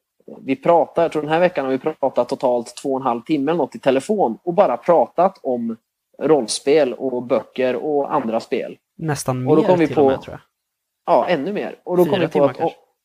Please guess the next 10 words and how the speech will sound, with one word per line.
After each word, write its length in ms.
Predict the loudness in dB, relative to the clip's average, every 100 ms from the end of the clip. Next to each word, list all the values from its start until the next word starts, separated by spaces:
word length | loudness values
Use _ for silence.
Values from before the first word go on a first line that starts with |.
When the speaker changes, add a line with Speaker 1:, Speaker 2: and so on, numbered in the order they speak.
| _ -6
Speaker 1:
ja, 300 | -6 -6 -6
om 140 | -2
vi 100 | 2
ändå 180 | 2 0
sitter 340 | -2 -2 -4 -4
och 100 | -2
pratar 380 | 0 0 0 -2
spel 280 | 0 0 0
hela 180 | 0
tiden, 360 | -2 -4 -6